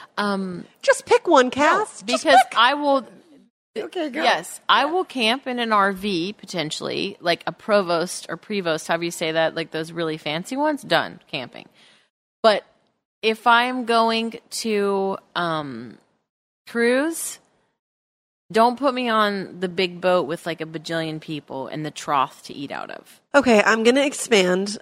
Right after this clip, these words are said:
Speaker 2: uh, my answer. I, I own an R V and I love it. We bought an R V during covid 'cause we have four children and, uh, well, we just weren't gonna sequester them, so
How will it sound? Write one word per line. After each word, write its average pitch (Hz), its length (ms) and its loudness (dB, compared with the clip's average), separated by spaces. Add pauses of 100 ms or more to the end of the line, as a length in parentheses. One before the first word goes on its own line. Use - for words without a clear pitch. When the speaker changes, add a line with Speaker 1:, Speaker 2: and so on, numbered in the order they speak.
Speaker 2:
uh, 175 340 4
my 185 180 4
answer. 202 760 4
I, 165 180 4 (100)
I 190 120 6
own 190 200 6
an 226 120 6
R 240 140 6
V 175 420 2
and 190 120 4
I 202 100 6
love 170 260 4
it. 196 260 0
We 180 120 2
bought 170 180 4
an 180 100 6
R 185 100 6
V 185 140 4
during 185 240 0
covid 185 260 4
'cause 180 140 -2
we 180 80 2
have 156 140 4
four 180 160 -2
children 185 560 4 (160)
and, 175 480 4
uh, 170 280 4
well, 165 240 4
we 165 120 8
just 156 200 -2
weren't 175 160 2
gonna 160 140 4
sequester 165 540 0
them, 165 200 4
so 160 300 2